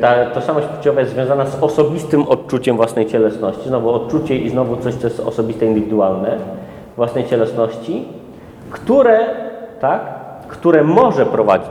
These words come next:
nie musi. Tak? Czyli tożsamość płciowa niezgodna może prowadzić do modyfikacji wyglądu zewnętrznego lub biologicznej funkcji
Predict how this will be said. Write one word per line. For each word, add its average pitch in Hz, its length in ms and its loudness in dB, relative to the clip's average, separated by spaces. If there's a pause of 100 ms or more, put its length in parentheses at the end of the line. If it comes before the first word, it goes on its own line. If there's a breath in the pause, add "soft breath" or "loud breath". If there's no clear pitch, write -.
nie 165 140 6
musi. - 460 0 (1160)
Tak? - 180 -10
Czyli - 160 -8
tożsamość 170 460 0
płciowa 151 500 4
niezgodna 135 760 2 (460 loud breath)
może 208 300 4
prowadzić 143 500 2
do 127 120 4
modyfikacji 127 600 -2
wyglądu 123 340 0
zewnętrznego 117 720 0
lub 123 220 -2
biologicznej 123 460 0
funkcji 160 600 -2